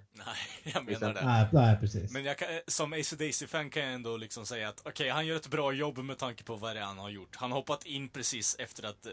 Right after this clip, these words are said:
Speaker 1: bandets, eh, frontman, andra frontman i alla fall, för Angus är ändå frontmannen nummer ett i bandet.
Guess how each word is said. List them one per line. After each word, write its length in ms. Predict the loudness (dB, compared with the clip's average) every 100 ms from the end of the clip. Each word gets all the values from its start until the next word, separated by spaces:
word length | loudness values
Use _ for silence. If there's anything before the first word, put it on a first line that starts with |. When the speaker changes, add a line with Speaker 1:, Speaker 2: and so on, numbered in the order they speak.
| -12
Speaker 1:
bandets, 680 | -6 -4 -4 -6 -4 -2 -2
eh, 540 | -4 -8 -10 -12 -8
frontman, 800 | -6 -4 -4 -6 -4 -2 -2 -6 -10 -16 -8
andra 400 | -4 -4 -2 -2
frontman 400 | -2 -6 -6 -8
i 20 |
alla 100 | -8
fall, 140 | -10 -8
för 260 | -6 -6 -4
Angus 380 | -4 -2 -2 0
är 80 | 0
ändå 180 | -2 -6
frontmannen 720 | -8 -8 -10 -10 -8 -10 -12 -14
nummer 320 | -12 -8 -4
ett 280 | -4 -6 -18
i 60 | -10
bandet. 500 | -8 -6 -8 -8